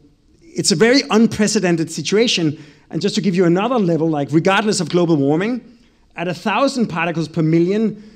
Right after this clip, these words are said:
uh, the sort of, uh, ventilation in, in, in any room kicks in because it becomes unhealthy for humans to breathe those levels of C O two. So, so we're definitely not just warming the planet, we're also making it less,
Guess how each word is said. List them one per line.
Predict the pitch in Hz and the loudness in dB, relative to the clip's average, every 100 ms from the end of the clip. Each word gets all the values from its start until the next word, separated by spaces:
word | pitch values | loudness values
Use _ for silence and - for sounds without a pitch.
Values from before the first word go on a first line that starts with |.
| _ - - | _ -20 -8
uh, | 160 151 147 | -4 -2 -4
the | 139 160 | -4 -4
sort | 156 160 | -4 -4
of, | 143 | -2
uh, | 156 | -4
ventilation | 139 170 160 175 202 247 208 180 | 0 -2 0 -2 0 0 -2 -4
in, | 160 165 156 147 | -6 -4 -2 -2
in, | 147 147 | -2 -4
in | 151 151 | -4 -6
any | 180 220 208 | -2 0 2
room | 156 196 180 | 2 2 0
kicks | - - - | 2 2 2
in | - 226 226 | -4 -2 0
because | 165 170 175 160 | -2 -4 -4 -4
it | |
becomes | 156 160 160 156 | -6 -4 -4 -4
unhealthy | 185 202 190 202 196 | -4 -4 -2 -4 -6
for | - | -8
humans | - 240 240 156 - - - _ _ - | 0 2 4 2 -2 -12 -20 _ _ -8
to | 170 | -2
breathe | 160 190 165 127 | 2 2 2 2
those | 165 170 | 2 2
levels | 165 151 156 156 | 2 2 0 -4
of | |
C | - 156 | -2 0
O | 135 | 0
two. | - 160 110 - - - _ _ | 0 -2 -2 -10 -20 -20 _ _
So, | - 170 165 - | -14 -8 -8 -8
so | - | -10
we're | 160 175 | -4 0
definitely | 226 220 226 175 | 0 0 -2 0
not | 165 190 165 | -2 -4 -8
just | - 151 | -10 -4
warming | 147 180 226 208 | -2 0 -2 -4
the | |
planet, | 185 185 185 175 | -6 -8 -8 -6
we're | 156 | -4
also | 160 165 180 160 156 - - _ | -4 -4 -2 -2 -4 -12 -20 _
making | 175 160 156 156 | -6 -4 -2 -4
it | 143 | 0
less, | 139 160 - - | 2 0 -2 -12